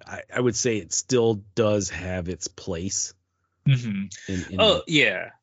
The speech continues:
Speaker 2: I
Speaker 1: in
Speaker 2: mean,
Speaker 1: the
Speaker 2: like,
Speaker 1: ability to watch movies.
Speaker 2: Yeah, I think it's, it's hard to get a lot of people in the same room, especially when they live far away. If you have family that lives, like, different state or there's kinda a couple
Speaker 1: Yeah.
Speaker 2: hours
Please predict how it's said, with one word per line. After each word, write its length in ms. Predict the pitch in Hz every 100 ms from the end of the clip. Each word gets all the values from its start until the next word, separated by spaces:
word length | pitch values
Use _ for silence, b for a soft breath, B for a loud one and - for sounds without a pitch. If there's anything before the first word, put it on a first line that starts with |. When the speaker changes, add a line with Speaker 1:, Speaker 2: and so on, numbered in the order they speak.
| -
Speaker 2:
I 60 |
Speaker 1:
in 40 | 135
Speaker 2:
mean, 120 | 131
Speaker 1:
the 40 |
Speaker 2:
like, 100 | 120
Speaker 1:
ability 320 | 107 95 90 85
to 80 |
watch 380 | 82 78 78 -
movies. 440 | 71 - - - - _ _ _ -
Speaker 2:
Yeah, 400 | 151 127 101 85
I 100 | 131
think 340 | 127 113 - - _ -
it's, 280 | 117 - _ -
it's 180 | 135
hard 420 | - - 135 139 135
to 60 |
get 300 | - 120 110 110
a 40 |
lot 180 | 110 107
of 120 | 101
people 560 | - 110 110 98 90 -
in 260 | 113 101 101
the 80 | 95
same 360 | - 110 104
room, 300 | 101 95 - - _
especially 460 | - - 113 - 117
when 380 | 104 101 98 -
they 380 | - 107 104 - _
live 240 | 117 110 101
far 220 | - 104
away. 560 | 98 131 165 151 135 -
If 220 | 113 110
you 140 | 110 107
have 340 | - 113 101 -
family 340 | 110 107 110
that 280 | 101 104 104
lives, 300 | 104 104 -
like, 340 | - - - _ _ _
different 320 | 101 - 90 -
state 580 | - 143 135 117 - _ -
or 160 | 98
there's 160 | 101 98
kinda 260 | - 104 95
a 40 |
couple 260 | - 107 104
Speaker 1:
Yeah. 80 | 110
Speaker 2:
hours 160 | 98